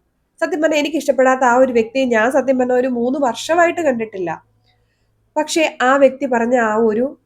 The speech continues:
കാര്യം ബ്രെയിനിൽ കിടന്ന് ആ ബ്രെയിനാണ് എന്നോട് പറയുന്നത് ഇടയ്ക്കിടയ്ക്ക്,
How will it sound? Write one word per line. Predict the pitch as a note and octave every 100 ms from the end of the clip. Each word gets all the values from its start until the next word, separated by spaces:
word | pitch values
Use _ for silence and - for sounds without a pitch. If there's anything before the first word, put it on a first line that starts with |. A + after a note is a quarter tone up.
| _ _
കാര്യം | A3+ G#3+ A3+ B3 C4 A3+
ബ്രെയിനിൽ | A3+ A3+ B3 C4+ E4
കിടന്ന് | E4 A#3+ G#3+ G#3 C#4 -
ആ | A#3 C4+
ബ്രെയിനാണ് | A3+ A#3 A#3+ C#4 E4+ D#4+ D4+
എന്നോട് | C#4 B3 C4 C#4 C4
പറയുന്നത് | A3+ A3+ A#3+ A#3
ഇടയ്ക്കിടയ്ക്ക്, | A3 A3 A3 G#3+